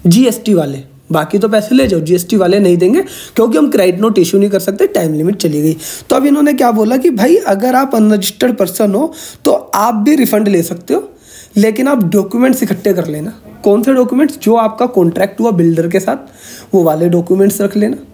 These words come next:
ठीक है। आपने जितनी payment करी वो दिखा देना, ठीक है। आपने क्या करा, invoice उसने issue करा होगा, वो invoice दिखा देना। अगर ये सारे documents आप submit कर देते हो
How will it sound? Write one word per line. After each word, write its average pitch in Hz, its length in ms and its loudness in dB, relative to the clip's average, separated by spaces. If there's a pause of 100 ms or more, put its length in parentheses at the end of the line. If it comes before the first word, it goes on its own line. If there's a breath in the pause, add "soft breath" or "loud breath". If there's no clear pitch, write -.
(520 loud breath)
ठीक 214 120 0
है। - 60 0
आपने 180 400 -2
जितनी 185 320 0
payment 208 320 2
करी 208 220 -2
वो 170 220 2
दिखा 175 240 -2
देना, 208 260 0 (580 loud breath)
ठीक 247 120 2
है। - 260 -4
आपने 180 460 0
क्या 247 160 0
करा, 254 380 -4
invoice 180 420 2
उसने 226 380 0
issue 240 220 2
करा 220 160 2
होगा, 214 220 0
वो 214 220 2
invoice 190 500 2
दिखा 233 280 -2
देना। 226 260 0 (360 loud breath)
अगर 208 280 0
ये 294 100 2
सारे 220 420 0
documents 202 540 0
आप 240 140 0
submit 175 420 -2
कर 170 180 -4
देते 160 300 -6
हो 240 240 -4